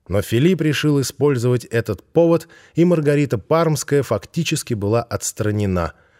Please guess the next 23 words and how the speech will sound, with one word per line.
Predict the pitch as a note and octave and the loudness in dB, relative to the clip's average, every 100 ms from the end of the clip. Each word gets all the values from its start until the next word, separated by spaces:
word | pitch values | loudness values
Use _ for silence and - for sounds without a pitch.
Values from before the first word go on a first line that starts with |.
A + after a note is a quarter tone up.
| _ - | _ -2
а | G2 | 0
ее | G2 F#2+ F2 | 0 -2 0
место | C#3 D#3 - C#3 - _ _ - | 0 0 -4 -6 -8 _ _ -6
занял | G2 F#3+ F3+ E3 | 0 2 2 0
полководец, | - B2 - F#2+ F2 F2+ E2 - - _ _ - | -2 -4 -2 -2 -2 -4 -6 -12 -20 _ _ -8
герцог | E2+ D3+ C3+ - B2+ - _ _ | 0 0 0 -6 -6 -12 _ _
Альба. | F2 E2 C2+ - _ _ _ _ _ _ _ | 0 0 -4 -12 _ _ _ _ _ _ _
Новый | A2 F3+ F#3 | 2 4 4
наместник | F3 E3+ D#3 D#3 D3 | 2 0 -2 -4 -6
учредил | B2+ C3 B2 C#3+ | -6 -4 -2 -2
совет | - G2 A2+ A#2+ - | 0 0 0 -2 -4
по | F2 | -2
делу | G#2+ C3+ B2 - | 0 2 0 -2
о | |
мятежах, | G2+ G2 F#2 F#2+ D3+ - - _ _ | -4 -4 -4 0 -2 -4 -16 _ _
по | E3 | -2
приговорам | B2 B2 G2 F2 E3 D#3+ C#3 | 2 0 2 2 2 0 0
которого | B2+ C3+ B2+ B2 | -2 0 0 0
погибло | F#2+ F#2+ G#2 F#2 | -2 -2 -2 -2
около | - G2 F#2+ F#2+ | -4 -8 -4 -2
восьми | F2+ - A2+ C3 | -2 -4 -4 -6
тысяч | - F#2+ - | -6 -8 -10
человек. | - - E2 D#2 C#2 - | -12 -6 -4 -4 -8 -14